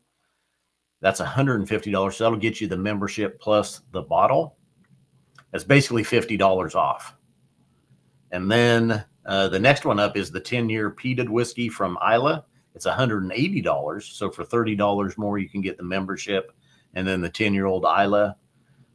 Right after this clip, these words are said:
uh, cask number fifty-three point three seven four. That's a well-known Islay distillery.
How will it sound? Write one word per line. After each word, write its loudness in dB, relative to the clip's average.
uh, -2
cask 4
number -2
fifty-three -2
point -6
three -6
seven -4
four. -2
That's -12
a -10
well-known -2
Islay 0
distillery. -4